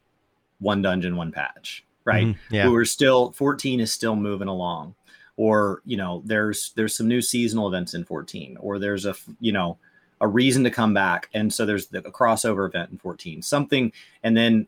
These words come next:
Speaker 1: oh, well, uh, in eleven right now, this is going on. And so something that invites you into saying, "This is a family of games."
Speaker 2: Mm-hmm.
Speaker 1: And when you're in them, you can chat across them. You kind of, your link shells kind of connect, uh,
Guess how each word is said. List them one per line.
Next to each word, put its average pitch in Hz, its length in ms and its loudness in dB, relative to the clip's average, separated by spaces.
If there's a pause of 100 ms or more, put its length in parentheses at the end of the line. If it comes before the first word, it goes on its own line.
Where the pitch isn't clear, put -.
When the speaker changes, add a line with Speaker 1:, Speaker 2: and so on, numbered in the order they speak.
Speaker 1:
oh, 117 400 2
well, 113 380 0
uh, 120 220 0
in 127 160 0
eleven 131 440 4
right 98 180 0
now, 92 240 -4
this 107 240 -4
is 101 140 -8
going 82 260 -10
on. 69 240 -16 (300)
And 113 180 0
so 110 480 4
something 139 480 0
that 113 140 0
invites 101 500 -2
you 104 120 -2
into 95 120 -6
saying, 90 640 -6 (420)
"This 117 200 -2
is 101 100 -4
a 95 80 -6
family 113 600 -2
of 127 120 -6
games." 143 640 -6
Speaker 2:
Mm-hmm. 110 340 0
Speaker 1:
And 95 400 0 (200)
when 107 240 -2
you're 92 160 2
in 123 160 6
them, 110 180 6
you 87 80 0
can 85 180 -8
chat 117 320 2
across 110 440 2
them. 101 180 -2
You 92 80 -6
kind 101 140 -4
of, 87 80 -8
your 90 100 -4
link 110 260 -4
shells 101 380 2
kind 92 180 -6
of 87 120 -10
connect, - 580 -4 (340)
uh, 92 340 2